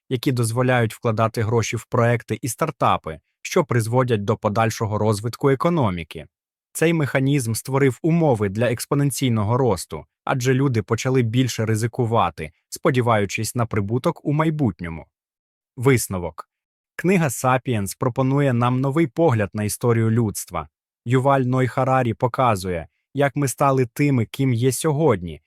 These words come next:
і які виклики чекають на нас у майбутньому. Основна ідея книги полягає в тому, що наш розвиток визначається не тільки біологічними чинниками,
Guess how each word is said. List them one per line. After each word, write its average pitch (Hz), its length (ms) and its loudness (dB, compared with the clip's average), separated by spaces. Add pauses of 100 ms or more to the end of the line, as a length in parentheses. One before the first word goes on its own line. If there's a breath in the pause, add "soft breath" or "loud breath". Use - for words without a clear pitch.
(160)
і 131 100 -2
які 135 280 2
виклики 127 540 0
чекають 110 480 -2
на 104 120 -4
нас 110 320 -2
у - 80 -8
майбутньому. 120 760 -4 (300)
Основна 143 500 -2
ідея 127 340 0
книги 135 320 -2
полягає 113 420 0
в 117 100 -8
тому, 135 420 0 (200)
що - 180 0
наш 131 260 0
розвиток 123 520 0
визначається 120 640 0
не 131 140 0
тільки 147 340 -2
біологічними 117 840 0
чинниками, 90 680 -4